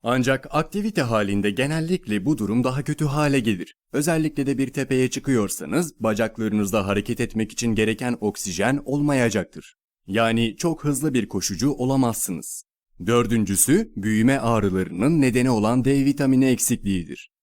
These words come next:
Birçok genç büyüme ağrılarından şikayetçidir, değil mi? Aslında bunun büyümeyle gerçekten bir ilgisi yoktur. Bunun D vitaminiyle bir ilgisi vardır. Bu kişilere çok az D vitamini verildiğinde bu ağrı tamamen kaybolacaktır.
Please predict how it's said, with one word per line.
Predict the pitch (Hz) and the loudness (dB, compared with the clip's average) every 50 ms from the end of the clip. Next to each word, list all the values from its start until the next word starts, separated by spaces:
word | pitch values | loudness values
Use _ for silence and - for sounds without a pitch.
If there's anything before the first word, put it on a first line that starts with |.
| _ - | _ -12
Birçok | 90 85 101 147 185 185 - 196 180 - - | -6 -2 0 0 0 2 2 0 0 0 -2
genç | - 98 117 170 - - - - | -2 0 0 0 0 -2 -4 -2
büyüme | 101 104 104 104 120 143 | 0 2 4 4 4 4
ağrılarından | 143 135 127 117 107 98 98 92 87 87 85 107 151 175 | 2 2 0 0 0 0 0 -2 -2 -2 -2 0 0 0
şikayetçidir, | 175 - 175 - 175 170 170 165 170 165 160 - - 156 113 95 - - - _ - | 0 -2 -2 -2 0 0 2 2 2 0 0 0 -2 -2 -2 -2 -6 -8 -10 _ -4
değil | 101 107 120 160 190 | -2 0 2 2 2
mi? | 196 113 - _ _ _ _ _ _ _ - | 0 -2 -4 _ _ _ _ _ _ _ -2
Aslında | 101 120 123 - 123 127 123 117 127 123 120 - - | -2 0 0 0 0 2 2 4 4 2 2 0 -2
bunun | 104 131 151 175 175 156 | 0 0 2 2 2 2
büyümeyle | 113 117 117 127 135 151 156 127 101 98 | 2 4 4 4 4 4 2 2 2 0
gerçekten | 90 127 147 180 170 - 165 143 - 139 127 123 117 | 0 0 0 0 0 0 -2 -2 0 0 0 2 2
bir | 107 107 | 2 2
ilgisi | 107 110 101 98 110 101 - - 180 | 2 0 0 -2 -2 0 0 2 2
yoktur. | 180 165 - - - 95 - - _ _ - | 2 2 0 -2 -6 -12 -12 -14 _ _ -6
Bunun | 104 101 117 117 117 113 101 85 82 | -2 0 2 4 4 2 2 0 0
D | 113 120 135 147 | 0 2 2 2
vitaminiyle | 170 165 - 170 156 156 156 165 165 147 127 113 | 0 -2 -2 -2 0 0 2 2 4 4 4 4
bir | 120 120 | 2 2
ilgisi | 117 120 113 104 104 107 - 120 107 | 2 2 0 0 -2 -2 -2 0 0
vardır. | 104 98 90 87 95 - - _ _ _ _ _ _ - | 0 0 0 -2 -6 -12 -14 _ _ _ _ _ _ -12
Bu | - 90 - 185 | -4 0 0 2
kişilere | - 196 180 - 131 113 107 104 104 101 92 - | 2 2 0 0 2 2 2 4 2 2 0 0
çok | - 196 208 208 - | -2 -2 0 0 2
az | 180 156 120 104 101 | 0 0 0 0 0
D | 120 139 170 165 | 0 2 2 0
vitamini | 175 - 143 127 113 110 107 107 95 | -2 -2 0 0 2 2 2 2 2
verildiğinde | 104 98 98 101 98 92 101 98 92 87 80 101 147 226 247 - - - | 2 2 2 0 0 0 0 0 0 0 0 2 2 2 0 -2 -4 0
bu | 117 120 113 107 | 0 2 2 2
ağrı | 107 107 104 107 104 | 2 0 0 0 -2
tamamen | - 107 101 104 120 139 180 202 208 190 | -2 0 0 2 2 2 2 0 0 0
kaybolacaktır. | - 185 185 185 165 160 135 123 120 113 110 92 - - 87 - - - | 0 0 2 2 4 4 4 4 4 2 0 -2 -4 -6 -14 -18 -18 -20